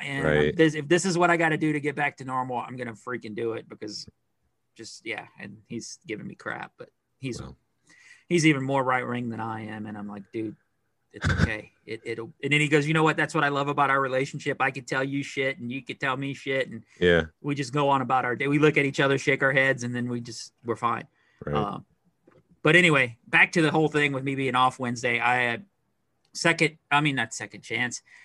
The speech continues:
Speaker 1: uh, Full Circle down in, uh, Noonan got a lot of Bill and Ted in, and I was able to pick up an Abe from them. And literally, I, I ordered it at, like, three thirty on Wednesday, and it's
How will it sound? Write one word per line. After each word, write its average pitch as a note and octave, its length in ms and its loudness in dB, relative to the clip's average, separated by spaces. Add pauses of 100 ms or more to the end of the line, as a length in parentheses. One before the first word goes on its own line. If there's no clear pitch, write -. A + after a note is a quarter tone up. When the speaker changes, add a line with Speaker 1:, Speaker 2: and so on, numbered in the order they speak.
(180)
Speaker 1:
uh, C3+ 140 2
Full F#3+ 220 6
Circle F3 340 4
down C3+ 200 2
in, B2+ 220 -2
uh, A#2 460 -2 (100)
Noonan C#3+ 520 4 (180)
got C3+ 200 6
a A#2+ 80 2
lot C3 240 8
of A#2+ 100 0
Bill B2+ 180 2
and A#2 80 -2
Ted B2 240 0
in, A2 260 0 (400)
and A#2+ 260 2
I B2 100 6
was B2 140 0
able B2+ 200 2
to A#2+ 80 -2
pick B2+ 180 -4
up B2 120 -2
an B2 80 0
Abe A#2 200 0
from A#2+ 200 -8
them. B2+ 380 0 (320)
And A2+ 640 0 (460)
literally, D#3+ 640 8
I, C#3 140 4
I C3+ 320 2 (400)
ordered F#3+ 320 8
it F3+ 120 6
at, C#3 120 2
like, D3 240 -2
three F3 300 6
thirty D3+ 460 2 (460)
on B2+ 520 0 (120)
Wednesday, C#3 720 2
and C3 160 2
it's A#2+ 160 -4